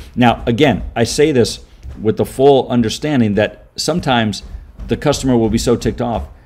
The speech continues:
you won't get them back. And, or you will not, uh, be able to rectify the situation to their liking.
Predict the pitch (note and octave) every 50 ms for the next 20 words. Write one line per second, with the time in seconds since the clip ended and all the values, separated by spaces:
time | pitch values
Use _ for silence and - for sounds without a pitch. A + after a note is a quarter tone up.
0 | - - G2 G2+ A#2 D3 D3 B2+ A#2+ B2+ B2 A#2 B2 - B2 A2+ G#2 - - G2+
1 | G2 F#2+ F2+ F2 E2+ - - - - - - - - - - - - - - B2
2 | A#2 A2 A2 A2 A2 - - B2+ B2 B2 A#2+ A#2 G#2 F#2+ G2+ A#2 C#3+ C#3+ C3 C3
3 | A#2+ A#2+ A#2 A2+ A2 A2+ A#2 A#2 - - - - A2 G#2+ G2+ F#2+ - A2 G#2+ A2
4 | G#2 F2+ G#2 F#2+ F2+ F2+ G#2 G#2+ - - F#2+ - G#2 F#2+ F2+ F#2 F2 - - F2+
5 | - - F#2 F2+ F2+ F2+ F2+ - - E2+ E2+ E2+ E2 - - - A#2 A2 G2 G2
6 | F#2 E2+ F2 F2+ F2+ - - D#2 C2+ B1+